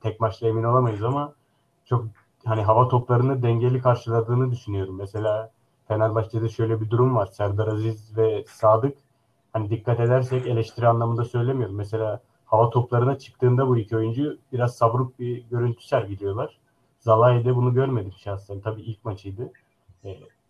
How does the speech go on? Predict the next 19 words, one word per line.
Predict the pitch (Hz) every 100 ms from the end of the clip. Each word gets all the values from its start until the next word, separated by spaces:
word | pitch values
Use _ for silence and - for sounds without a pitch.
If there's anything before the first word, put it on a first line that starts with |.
| _
söyleyeceklerim | _ 123 120 117 127 127 139 151
bu |
kadar. | 151 120 120
Savunma | - 117 131 131
anlamında | 131 131 131 135
pek | 131 127 -
bir |
şey | - 127
diyemeyiz. | 120 139 117 123 107 _
Çünkü | - 104 113
Kayserispor | 117 117 113 101 - 117 117 - -
çok | 117 -
tehlike | 113 107 117
yaratmadı. | 117 127 127 - 101 156 - _ _ _ -
Gelecek | 113 113 120 123
maçlarda | 117 - 117 120
savunma | 123 110 107 104
anlamında | 101 101 101 98
konuşabiliriz. | 104 98 98 98 110 143